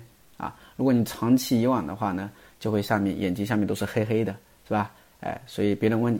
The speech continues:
：“你咋了眼睛？被人打了吗？”“不，不，不，啊，我最近啊，熬夜，啊，黑眼圈有点重。”哎，你就可以用这句话了。요즘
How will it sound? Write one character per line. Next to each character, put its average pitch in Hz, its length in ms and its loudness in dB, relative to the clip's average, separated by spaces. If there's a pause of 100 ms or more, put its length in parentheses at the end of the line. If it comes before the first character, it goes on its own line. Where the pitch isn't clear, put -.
(120)
：“你 175 100 2
咋 170 200 2
了 160 140 6
眼 170 160 6
睛？ 160 280 6
被 165 100 2
人 160 160 4
打 160 160 2
了 117 80 2
吗 127 240 2 (300)
？”“不， 113 100 0
不， 107 120 -2
不， 104 400 -2
啊， 113 120 -4
我 107 120 -2
最 120 140 2
近 117 240 0
啊， 107 300 -2
熬 101 160 2
夜， 117 260 4 (180)
啊， 95 260 -10
黑 120 140 -2
眼 110 140 0
圈 110 160 -2
有 110 100 2
点 127 180 -2
重。” 151 200 4 (400)
哎， - 60 -20 (120)
你 98 100 -6
就 98 100 -4
可 - 140 -6
以 104 40 -2
用 101 120 -2
这 117 100 -6
句 120 80 -6
话 - 140 -10
了。 - 840 -18
요 117 120 4
즘 143 360 6